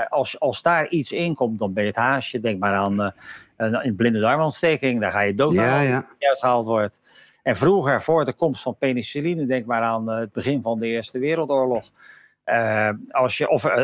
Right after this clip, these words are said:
Speaker 1: of daarvoor nog, als je aan het vechten was op het slagveld en je, dan kon je zomaar een arm verliezen en uiteindelijk was er niet veel aan de hand. Maar oh wee, als je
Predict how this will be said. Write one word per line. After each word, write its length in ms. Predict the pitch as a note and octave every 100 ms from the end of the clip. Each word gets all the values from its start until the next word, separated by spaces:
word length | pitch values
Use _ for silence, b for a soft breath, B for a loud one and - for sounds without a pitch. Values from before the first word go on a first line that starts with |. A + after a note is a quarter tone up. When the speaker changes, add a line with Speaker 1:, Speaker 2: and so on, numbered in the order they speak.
| -
Speaker 1:
of 200 | C3 -
daarvoor 480 | - G#2 C3+ D3+ F3+
nog, 260 | E3+ D3 A#2+
als 220 | A#2 A2
je 80 | A#2
aan 120 | A2+
het 140 | A2
vechten 300 | D#3+ D3 -
was 140 | C3 G#2
op 60 |
het 100 | -
slagveld 540 | - D#3+ - D3+ B2+ A#2+
en 140 | A2+
je, 180 | A#2 A2+
dan 120 | A2+
kon 140 | -
je 60 | A2+
zomaar 300 | C#3 C#3+ B2
een 80 | B2+
arm 260 | D3+ D3+ A2+
verliezen 340 | C3 A#2 B2+
en 80 | B2
uiteindelijk 420 | B2+ C#3 D3 B2+
was 100 | A#2
er 60 | A#2+
niet 140 | B2+
veel 180 | C3+ B2
aan 100 | A#2+
de 60 |
hand. 200 | B2+ E3+
Maar 160 | C#3 B2+
oh 220 | C#3 C3
wee, 240 | C#3 F#3+ E3+
als 200 | D#3 D3+
je 180 | C#3+